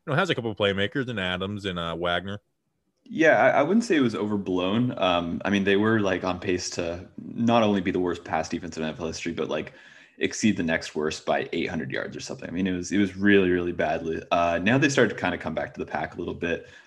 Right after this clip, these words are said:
Speaker 2: Uh, and, and that was kind of always my, my hope for the defense was it didn't need to be, like, good even. It just needs to kinda be average, just stay out of the way. Like, the offense is just so good that as long as the defense wasn't, like, actively losing games for them, um, they'd be okay. And, and that seems to kinda be the case now.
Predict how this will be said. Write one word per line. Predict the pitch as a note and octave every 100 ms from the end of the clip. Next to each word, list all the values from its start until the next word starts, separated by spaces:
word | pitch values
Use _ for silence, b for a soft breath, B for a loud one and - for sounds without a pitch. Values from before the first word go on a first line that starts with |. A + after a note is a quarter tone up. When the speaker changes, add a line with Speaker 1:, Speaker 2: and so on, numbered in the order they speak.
| B
Speaker 2:
Uh, | E2+ E2 D#2+ D2+
and, | F#2 F#2+
and | - A2+
that |
was | C3 C3+
kind | A2+
of |
always | F2+ E2+ E2+
my, | F2+ E2+ E2+ E2 E2 b b b
my | F#2+
hope | F2 F#2 F2+
for | -
the | F#2
defense | F#2 F2+ F2+ F2+
was | F#2
it | E2+ F#2+
didn't | A2 G#2
need | F#2+
to | C2+
be, | D2 C2+
like, | B1 C#2
good | - F2 G#2
even. | F#2 A#2+ B2+
It | F#2+
just | G#2 A2+
needs | G#2
to | G#2 F#2
kinda | E2+ F#2+ F#2+
be | D#2
average, | C#2 E2 F2+ F#2
just | - G2 -
stay | - A2
out |
of | F2+
the | E2
way. | E2+ E2 D#2+
Like, | F2+
the | F#2+
offense | G2 G#2 G2+
is | F2+
just | - E2 -
so | F2
good | - E2+ E2
that | D#2 C#2
as | F2
long | G2
as | G2+
the | F2
defense | F2 E2 E2+ -
wasn't, | F2 -
like, | -
actively | B1 - - - F2
losing | F2+ E2 E2
games | D2+ E2+ -
for | F#2
them, | F#2 F#2 - b b b
um, | E2 D#2+
they'd | E2 E2
be | F2+ E2+
okay. | E2 - E2 G2+ G#2 B B -
And, | F2+
and | - G2+
that | G#2
seems | G#2 F2+
to | -
kinda | E2+
be | E2
the | -
case | - F2 E2 F2+
now. | E2+ E2+ F2